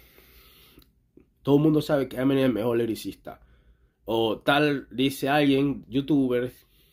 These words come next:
de contenido, dice, "Oh, este liricista se parece a Eminem, bla, bla, bla, porque rapea así". No puedes compararte. No puedes. No puedes ser copia de Eminem. Eminem es único.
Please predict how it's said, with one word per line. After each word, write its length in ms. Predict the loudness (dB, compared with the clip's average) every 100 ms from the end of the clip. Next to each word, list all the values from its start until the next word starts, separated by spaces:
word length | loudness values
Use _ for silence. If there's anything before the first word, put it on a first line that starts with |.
| _ _ _ _
de 140 | -4
contenido, 540 | 0 2 2 2 2 0
dice, 240 | -2 -2
"Oh, 320 | -2 0 -2 -6 -20 -20 _
este 260 | -8 -2
liricista 460 | 0 0 -2 -6 -6
se 100 | -8
parece 300 | -8 -10 -6
a 40 |
Eminem, 320 | -6 -6 -6 -2
bla, 120 | -2
bla, 160 | -2
bla, 120 | -6 -8
porque 200 | -10 -10
rapea 260 | -10 -8
así". 180 | -10 -14 -20 -20 _
No 140 | -16
puedes 280 | -10 -8 -8
compararte. 720 | -6 -6 -4 -4 -6 -8 -14 -18 _ _ _ _ _ -20
No 120 | -16
puedes. 500 | -14 -14 -14 -20 -20 _ _ _ _ _ _ _ _ _ _
No 120 | -10
puedes 200 | -6 -4
ser 120 | -6 -6
copia 520 | -6 -2 -2 -2 -10 _ _ _ _ _
de 180 | -10 -6
Eminem. 300 | -4 -4 -8 -16 _ _ _ -20 _ _
Eminem 300 | -4 -2 -2
es 80 | 0
único. 500 | 2 4 2 -4 -10